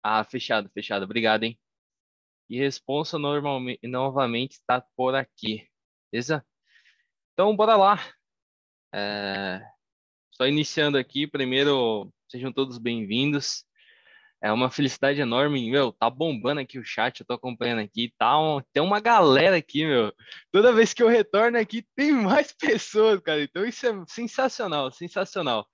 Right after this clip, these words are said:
Digo apenas isso, beleza? Eu acho que vocês estão conseguindo visualizar a minha, minha tela aí já.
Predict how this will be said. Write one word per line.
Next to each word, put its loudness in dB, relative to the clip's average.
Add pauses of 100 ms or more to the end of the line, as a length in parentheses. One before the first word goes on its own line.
(420)
Digo -4
apenas 0
isso, -4 (320)
beleza? 0 (460)
Eu 0
acho -2
que -20
vocês 0
estão -2
conseguindo -4
visualizar -2
a -4
minha, -2 (200)
minha -2
tela 2
aí -2
já. 0